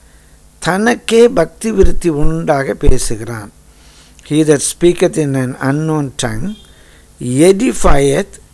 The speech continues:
himself என்று இருக்குது. இங்க நம்ம பார்க்கிறோம், பேசுகிறவன், he that speaketh. இந்த பேசுகிறவன் என்பதற்கு,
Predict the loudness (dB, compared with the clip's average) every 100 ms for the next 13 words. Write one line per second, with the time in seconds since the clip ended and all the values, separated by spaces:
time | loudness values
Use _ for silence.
0 | -20 -6 -4 -2 -4 -4 -4 -8 -12 -6
1 | -6 -4 -10 -16 -20 -20 -20 -20 -20 -20
2 | -20 -20 -20 -20 -20 -20 -20 -20 -20 -20
3 | -12 -4 0 0 0 2 2 2 -2 -4
4 | -2 -6 -10 -20 -20 _ _ -20 _ _
5 | -20 2 6 8 6 4 0 0 -2 -4
6 | -6 -10 -18 -20 -20 -20 -8 -4 -4 -6
7 | -4 -2 -2 -4 -4 -4 -8 -8 -10 -18
8 | -20 -20 _ _ _ _ _ -20 -20 -20
9 | -6 0 0 2 4 4 4 4 4 4
10 | 2 0 -2 -4 -4 -4 -6 -8 -6 -6
11 | -6